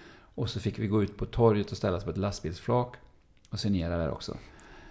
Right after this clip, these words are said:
Eh, och det gick, eh, väl i några minuter, men sen så vart det sånt tryck där också, så att vi fick helt enkelt, eh,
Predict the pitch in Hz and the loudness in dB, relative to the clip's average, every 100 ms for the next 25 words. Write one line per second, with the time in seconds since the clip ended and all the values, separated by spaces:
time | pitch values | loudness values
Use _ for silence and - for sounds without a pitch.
0 | - - - - - 123 113 113 113 - | -20 -20 -6 -4 2 8 10 10 6 -2
1 | 110 101 98 85 87 - - - 107 98 | 2 4 4 2 -2 -8 -12 -2 0 0
2 | 110 101 98 101 98 87 - 95 92 - | 2 2 4 4 2 0 -4 -4 -2 -4
3 | - - 95 92 - - 98 95 - - | -4 -4 -4 -4 -6 -4 -4 -4 -10 -2
4 | 98 95 - 95 - - 101 - - - | -2 -2 -4 -4 -4 -8 -6 -8 -8 -10
5 | - 71 - 98 - - - 92 95 87 | -8 -8 -6 -8 -10 -20 -6 -4 -2 -4
6 | - 85 - - - 87 - - | -6 -8 -8 -14 -8 -6 -6 -8